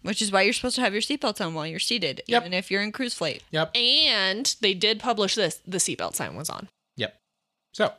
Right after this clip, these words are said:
Speaker 1: So it's your own damn fault.
Speaker 2: Pretty much.
Speaker 3: Anyway, we went tangent.
Speaker 2: So,
Speaker 1: Yes.
Speaker 2: yeah, so that's the whole thing about those Gs. It's sustained Gs that are the ones that make you pass out. They're very difficult to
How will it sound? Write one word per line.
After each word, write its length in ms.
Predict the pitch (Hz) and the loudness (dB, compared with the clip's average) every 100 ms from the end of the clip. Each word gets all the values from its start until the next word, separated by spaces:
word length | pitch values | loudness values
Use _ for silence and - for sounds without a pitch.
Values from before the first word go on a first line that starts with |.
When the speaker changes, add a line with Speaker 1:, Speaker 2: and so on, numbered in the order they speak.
| _ | _
Speaker 1:
So 260 | - 302 | 0 4
it's 200 | 370 453 | 4 4
your 160 | 262 254 | 4 6
own 260 | 311 339 233 | 6 4 4
damn 340 | 208 175 170 | 4 4 0
fault. 300 | - 160 - | 0 0 0
Speaker 2:
Pretty 160 | - 160 | 0 0
much. 200 | - - | -2 0
Speaker 3:
Anyway, 380 | 240 220 175 170 | 2 2 2 0
we 280 | 220 254 240 | 4 4 4
went 340 | 170 151 - | 0 -2 0
tangent. 580 | 170 180 190 156 147 - - - | 2 2 0 -4 -6 -8 -16 -6
Speaker 2:
So, 500 | - 196 185 175 - | 0 4 6 4 2
Speaker 1:
Yes. 80 | - 202 | -8 0
Speaker 2:
yeah, 240 | 143 - | 0 0
so 160 | - 151 | 0 2
that's 160 | 170 | 2
the 100 | - 151 | 2 0
whole 120 | 151 | -2
thing 200 | 143 139 | -2 -4
about 260 | 120 113 107 | -2 -4 -4
those 340 | 107 92 - | -6 -4 -4
Gs. 480 | 135 107 95 92 - _ _ _ | -2 -2 -2 -4 -8 _ _ _
It's 200 | 185 - | -2 0
sustained 640 | 170 - 208 208 208 175 143 | 2 4 4 2 2 0 2
Gs 340 | 156 151 127 | 2 4 2
that 100 | 139 | 2
are 60 | 127 | 2
the 60 | 127 | 2
ones 180 | 123 | 0
that 80 | 123 | -2
make 180 | 120 - | -6 -8
you 60 | 95 | -2
pass 280 | 110 104 | 0 0
out. 140 | 110 95 | -2 -4
They're 80 | 92 | -6
very 140 | 95 | -8
difficult 380 | 98 - 92 - | -8 -10 -14 -12
to 220 | 80 | -12